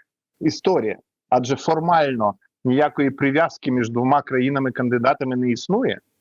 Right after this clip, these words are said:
Кожна країна розглядається індивідуально. І якщо, наприклад, е, вони заблокують зараз Молдову через те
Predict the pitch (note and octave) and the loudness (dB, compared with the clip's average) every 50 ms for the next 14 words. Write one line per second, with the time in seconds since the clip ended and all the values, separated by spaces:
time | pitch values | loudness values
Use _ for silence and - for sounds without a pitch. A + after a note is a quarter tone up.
0 | _ _ _ _ _ - C3 D3 F#3 D#3+ D3+ D#3 C3 - C#3 C3 C3 D3 E3+ D#3 | _ _ _ _ _ 0 0 2 2 0 -2 -4 -4 -2 0 0 0 2 0 0
1 | C3+ C3+ A#2+ A#2 A#2 B2+ A#2+ B2 C3 C#3 C3 A#2+ - - C#3+ C3 B2+ B2+ B2+ B2 | 0 0 -2 -2 -2 -2 2 2 2 2 2 0 -2 -4 -2 -2 0 0 0 0
2 | B2+ A#2 A2+ A2+ C3+ E3+ G3+ G#3 F#3 C#3 G2+ F#2 _ _ _ _ _ _ _ _ | 0 2 4 4 4 4 4 0 -2 -6 -10 -14 _ _ _ _ _ _ _ _
3 | _ _ _ _ _ _ _ _ _ - A2+ A#2+ B2 B2+ B2+ B2+ B2 A#2+ B2 A#2+ | _ _ _ _ _ _ _ _ _ -2 0 2 2 2 2 2 2 2 2 2
4 | A#2 A#2+ A2 - - - C#3+ D3 C3 B2+ B2 - - C3+ C#3+ B2+ - B2+ B2 A2 | 0 0 0 -2 -2 2 2 2 2 2 -2 0 0 -2 -2 0 0 -2 -2 -2
5 | G#2 _ _ _ _ _ _ _ _ _ _ _ _ - B2+ A#2+ A#2+ A#2 A2+ G#2+ | -2 _ _ _ _ _ _ _ _ _ _ _ _ -2 0 2 2 2 2 2
6 | A#2+ B2 C3+ D3+ C3+ A2+ B2 A#2+ A2+ B2 B2+ A#2+ - C#3 C3+ C3+ C3 A#2+ G#2 A2 | 0 0 0 0 0 0 -2 -2 0 -2 -2 -2 0 0 2 2 2 0 0 0
7 | C3 B2+ B2+ A#2+ - - B2+ A#2+ B2 B2+ B2+ A#2+ A#2 C3+ D3 D#3 D3+ C3+ A#2 G2+ | 0 2 2 0 -2 -2 0 0 2 2 0 0 0 0 2 2 0 -2 -2 -6
8 | G2 F#2+ - - - - A#2+ A2+ A#2 G#2+ - - - - C3+ A2+ G2+ F2 | -8 -8 -10 -10 -2 -2 0 0 0 -2 -2 -6 -2 0 0 0 0 -2